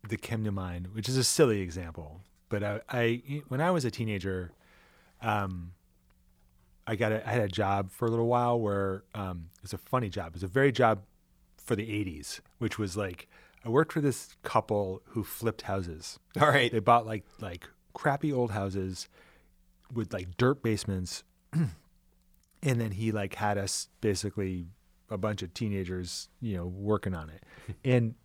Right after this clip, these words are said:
Speaker 1: there's this one house that was a dirt basement, and we had to basically dig out the basement 'cause he wanted to be able to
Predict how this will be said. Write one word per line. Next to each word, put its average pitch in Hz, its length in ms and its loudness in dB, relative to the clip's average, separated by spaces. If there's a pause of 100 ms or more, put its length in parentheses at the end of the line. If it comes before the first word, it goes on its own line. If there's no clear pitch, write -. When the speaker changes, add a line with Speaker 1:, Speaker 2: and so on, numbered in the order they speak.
(600)
Speaker 1:
there's 127 200 6
this 135 200 0
one 151 180 4
house 110 320 2
that 92 140 -4
was 98 280 -6 (540)
a 110 60 -4
dirt 135 280 4
basement, 117 380 2
and 110 80 -6
we 110 80 2
had 120 100 4
to 104 60 -2
basically 101 440 -2 (120)
dig 120 180 0
out 101 320 2 (460)
the 101 80 -4
basement - 460 -6 (160)
'cause 95 120 -8
he 110 120 2
wanted 107 280 0
to 104 80 -4
be 101 120 -2
able 95 120 -6
to 87 200 -10